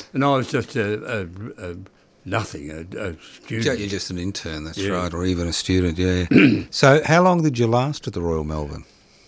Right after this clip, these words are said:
Speaker 1: Oh, I d-, completed the, my course there.
Speaker 2: Yes.
Speaker 1: The, the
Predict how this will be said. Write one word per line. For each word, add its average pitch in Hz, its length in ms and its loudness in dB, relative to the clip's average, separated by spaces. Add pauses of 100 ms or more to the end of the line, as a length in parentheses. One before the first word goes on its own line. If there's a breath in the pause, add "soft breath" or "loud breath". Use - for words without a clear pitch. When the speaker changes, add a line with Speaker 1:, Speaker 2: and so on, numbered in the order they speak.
(200)
Speaker 1:
Oh, 165 320 6
I 143 440 0 (100)
d-, 190 180 2
completed 127 680 2
the, 107 720 -2
my 101 260 -2
course - 440 2
there. 87 280 -6 (120)
Speaker 2:
Yes. 87 260 -2
Speaker 1:
The, 110 180 2
the 104 400 -2